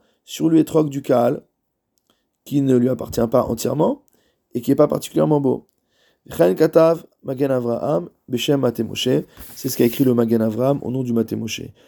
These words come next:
Il est possible ici que le terme Yuchad ne veuille dire simplement qu'il a son propre Etrog, et il ne s'agit pas d'un problème de beauté, je corrige. Ou B'machatzit HaShekel Katav, c'est marqué dans le Machatzit HaShekel, des Bazman Hazeh, des Rov Pe'amim,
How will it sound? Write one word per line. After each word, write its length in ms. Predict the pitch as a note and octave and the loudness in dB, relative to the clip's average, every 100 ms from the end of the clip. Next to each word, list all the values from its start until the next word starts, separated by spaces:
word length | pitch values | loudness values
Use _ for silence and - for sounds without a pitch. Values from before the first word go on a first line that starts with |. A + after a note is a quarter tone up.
| _ - | _ -6
Il 80 | |
est 60 | A2 | -4
possible 360 | - A#2 C#3 B2 | -4 -4 -2 -2
ici 200 | A2+ C3 | -4 -2
que 120 | B2 | 2
le 120 | A#2 | 2
terme 200 | A#2+ A#2 | 2 0
Yuchad 340 | A2 A2+ C3 | 0 2 2
ne 60 | A#2+ | 2
veuille 160 | A2 A2 | 0 0
dire 140 | B2 | -2
simplement 360 | A#2+ A2 B2 C3 | -4 -6 -4 -4
qu'il 160 | B2 | -4
a 60 | A2+ | -6
son 160 | - A2+ | -6 -6
propre 320 | B2+ B2+ - | -4 -2 -4
Etrog, 340 | - C3 C#3+ _ _ _ _ - | 0 0 0 _ _ _ _ -10
et 100 | A2+ | -8
il 60 | A2 | -2
ne 40 | |
s'agit 220 | A2 G#2 | -2 -2
pas 120 | G#2+ | -2
d'un 120 | B2 A2+ | -2 0
problème 280 | A2+ A2 | -2 -2
de 60 | G#2+ | -2
beauté, 340 | A2+ A2+ - - | -4 -8 -12 -12
je 120 | A2 | -12
corrige. 480 | A2 A2 B2 - _ _ _ _ _ _ _ - _ - | -8 -8 -10 -20 _ _ _ _ _ _ _ -20 _ 2
Ou 60 | |
B'machatzit 520 | B2 A#2+ A#2 A#2+ - F3 | 4 4 2 0 2 2
HaShekel 420 | D#3+ F3+ E3+ C#3 | 4 2 2 -2
Katav, 500 | G#2+ A#2 A2+ A#2 - _ _ _ | -4 -6 -8 -8 -10 _ _ _
c'est 140 | - A#2 | -8 -2
marqué 260 | C3 C3 | 0 4
dans 80 | D#3+ | 4
le 60 | D3 | 4
Machatzit 360 | C#3+ C3+ - | 0 -2 -4
HaShekel, 540 | B2+ - A2 G#2+ A2 - _ _ _ - | -6 -6 -4 -4 -4 -8 _ _ _ -4
des 100 | A2 | 2
Bazman 380 | A#2 A#2+ E3 F3+ | 4 4 4 4
Hazeh, 440 | F3 D3+ D3 - _ _ _ _ _ | 2 2 0 0 _ _ _ _ _
des 140 | A2 A#2 | -2 2
Rov 300 | C#3 F3 - | 4 2 2
Pe'amim, 500 | D#3 C#3+ D3 C#3 | 2 2 0 -4